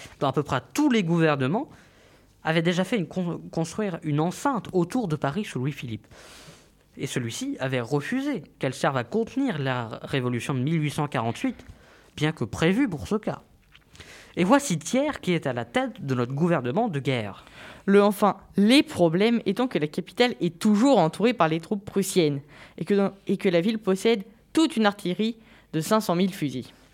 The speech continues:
Speaker 1: Et cinq cent mille fusils en plus. Nous sommes donc le seize mars mille huit cent soixante et onze.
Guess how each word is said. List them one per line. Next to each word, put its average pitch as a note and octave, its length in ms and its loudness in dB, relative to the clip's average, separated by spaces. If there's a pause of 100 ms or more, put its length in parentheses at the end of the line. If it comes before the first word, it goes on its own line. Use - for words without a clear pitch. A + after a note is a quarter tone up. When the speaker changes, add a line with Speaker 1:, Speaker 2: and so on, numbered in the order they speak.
(440)
Speaker 1:
Et D3 80 -6
cinq A#2 220 -12
cent A#2 120 -10
mille A#2 140 -6
fusils G#2+ 240 -10
en G#2+ 100 -8
plus. A3 260 -8 (560)
Nous D3+ 100 -2
sommes D#3+ 240 0
donc C#3+ 180 -2
le C3 80 0
seize G#3+ 340 2
mars D#3+ 340 -2
mille F#3 180 0
huit E3+ 100 -2
cent D#3+ 140 -2
soixante A#2 400 -8
et A2+ 40 -6
onze. F#3+ 340 -4